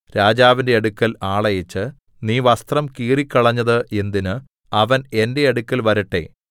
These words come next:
എന്നാൽ യിസ്രായേലിൽ ഒരു പ്രവാചകൻ ഉണ്ട് എന്ന് അവൻ അറിയും" എന്ന് പറയിച്ചു. അങ്ങനെ നയമാൻ രഥത്തോടും കുതിരകളോടും കൂടി എലീശായുടെ വീട്ടുവാതിൽക്കൽ വന്ന് നിന്നു.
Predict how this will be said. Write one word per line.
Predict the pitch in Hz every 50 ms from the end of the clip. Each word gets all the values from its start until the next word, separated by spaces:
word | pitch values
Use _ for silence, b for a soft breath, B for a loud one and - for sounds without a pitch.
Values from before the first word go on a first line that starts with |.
| _ -
എന്നാൽ | 104 104 107 113 113 117 120 113 - -
യിസ്രായേലിൽ | 104 - - 117 113 117 120 123 123 127 127 127 135 - -
ഒരു | 110 107 110 107 -
പ്രവാചകൻ | 110 107 107 113 120 120 120 123 117 123 123 - -
ഉണ്ട് | 120 107 107 110 113
എന്ന് | 120 120 107 101 101 101 110 127 143 - - -
അവൻ | 101 98 110 110 - - -
അറിയും" | 101 101 107 113 113 120 127 - -
എന്ന് | 107 101 101 101 98 101 -
പറയിച്ചു. | 95 95 92 90 85 - - 85 - _ _ _ _ _ _ -
അങ്ങനെ | 101 107 117 127 131 143
നയമാൻ | 143 139 131 120 123 127 131 135 135 139 127
രഥത്തോടും | 123 113 107 117 113 - 135 123 123 123 131 135
കുതിരകളോടും | - - - 113 110 107 113 123 127 123 131 127 127 127 127 131 120
കൂടി | - - 110 98 87 92 101 127 135 - _ _ _ _ _ -
എലീശായുടെ | 107 104 110 123 135 143 135 - - 135 127 127 131 127 123 120 120 120 120 - _ -
വീട്ടുവാതിൽക്കൽ | 107 107 113 120 117 - 143 131 127 117 117 117 117 110 101 - 117 110 107 - -
വന്ന് | 101 101 101 104 104 101 101
നിന്നു. | 101 95 95 90 85 -